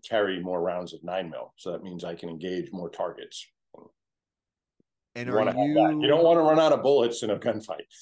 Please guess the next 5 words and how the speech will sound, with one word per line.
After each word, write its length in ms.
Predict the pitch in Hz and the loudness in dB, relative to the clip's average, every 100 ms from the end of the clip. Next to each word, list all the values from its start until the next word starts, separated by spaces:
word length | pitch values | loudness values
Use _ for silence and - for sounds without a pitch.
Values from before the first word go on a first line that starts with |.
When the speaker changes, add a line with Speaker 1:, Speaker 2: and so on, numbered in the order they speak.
| - _ _ | -20 _ _
Speaker 1:
<laughs> 160 | 127 - - | -16 -16 -12
Speaker 2:
No. 300 | 123 110 - - - - | -6 -6 -6 -14 -18 -14
<laughs> 520 | 165 - - - - - _ - - _ - _ 202 - - | -14 -12 -14 -12 -10 -10 _ -12 -12 _ -20 _ -20 -20 -10
Um, 420 | 127 127 123 120 - | -4 -2 -2 -4 -4
are, 220 | 120 131 | -4 -4